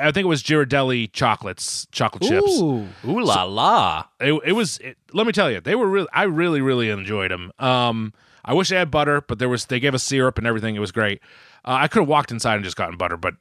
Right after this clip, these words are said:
Speaker 1: I didn't wanna go back in. Uh, the coffee was great. I really enjoyed the diner coffee that we had. We both thought it was pretty good. The orange juice was just okay. Isabella had just changed the machine out.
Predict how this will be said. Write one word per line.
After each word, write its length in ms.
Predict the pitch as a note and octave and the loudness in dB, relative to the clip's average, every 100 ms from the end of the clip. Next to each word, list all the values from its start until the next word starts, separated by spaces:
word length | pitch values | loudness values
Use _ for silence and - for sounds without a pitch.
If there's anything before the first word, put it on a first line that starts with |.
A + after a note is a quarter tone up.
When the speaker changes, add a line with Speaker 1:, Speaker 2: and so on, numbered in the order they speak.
| - | -8
Speaker 1:
I 100 | G#2 | -4
didn't 180 | G2 F2+ | -4 -4
wanna 180 | E2+ | -8
go 140 | E2 E2 | -6 -2
back 240 | E2 E2 | -2 -2
in. 180 | E2+ E2 - - _ | -6 -8 -16 -20 _
Uh, 280 | C3 C3 B2+ - | 2 2 2 -2
the 120 | C3+ | -2
coffee 340 | G#3 G#3+ A3+ | 2 2 0
was 200 | G#3 F3+ | -2 -2
great. 420 | C3+ E3+ G3 A3+ - | 0 0 0 -4 -2
I 60 | A#2+ | 0
really 280 | C#3 D#3+ D#3 | 0 0 -2
enjoyed 260 | D3 D#3+ | -2 -2
the 60 | C#3 | 0
diner 320 | C3+ C#3+ D3+ | 0 0 0
coffee 380 | - D3 D3 D3+ | 0 0 0 -2
that 120 | D3 | -2
we 120 | C#3+ | 0
had. 180 | C3+ C#3 | 0 0
We 80 | B2 | 0
both 240 | A#2+ C3 | 0 0
thought 180 | - C3 | 2 0
it 60 | B2 | 0
was 140 | A#2+ | -4
pretty 260 | - C3+ B2 | -4 -4 0
good. 380 | A#2 B2 C3 - - - - - - | 2 2 0 -6 -16 -20 -20 -14 -4
The 80 | D3 | 2
orange 280 | G3 A3+ G3 | 2 2 0
juice 140 | G3+ | -2
was 120 | F3 | -2
just 180 | - F#3 | 0 0
okay. 300 | F3+ E3+ C#3 | 0 0 2
Isabella 380 | F3 F#3+ G3 F#3 | 0 2 2 2
had 100 | D#3+ | 0
just 260 | B2 E3 - | 0 -2 0
changed 300 | E3+ E3 C#3+ | 0 0 0
the 60 | |
machine 360 | C3 - D#3 A#2+ | 0 0 0 2
out. 300 | F2 E2+ | 2 0